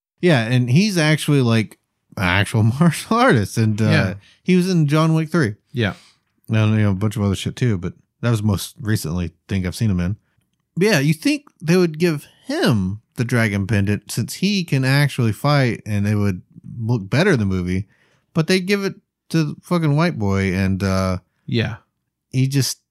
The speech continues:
Speaker 1: doesn't do anything the rest of the movie. Well, first of all, they don't even know how it works.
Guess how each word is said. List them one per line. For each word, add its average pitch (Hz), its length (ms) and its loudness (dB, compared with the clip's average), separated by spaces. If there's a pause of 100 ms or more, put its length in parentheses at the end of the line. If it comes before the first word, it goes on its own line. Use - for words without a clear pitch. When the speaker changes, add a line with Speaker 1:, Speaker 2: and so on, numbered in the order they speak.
(220)
Speaker 1:
doesn't 139 380 0
do 156 200 4
anything 98 320 2
the 90 80 -4
rest 90 180 -6
of 98 60 -6
the 92 60 0
movie. 90 200 -2 (100)
Well, 113 100 -2
first - 300 -2
of 135 60 -4
all, 123 60 -2
they 143 80 2
don't 165 100 2
even 127 140 4
know 117 80 4
how 98 180 2
it 90 60 -8
works. 98 480 -2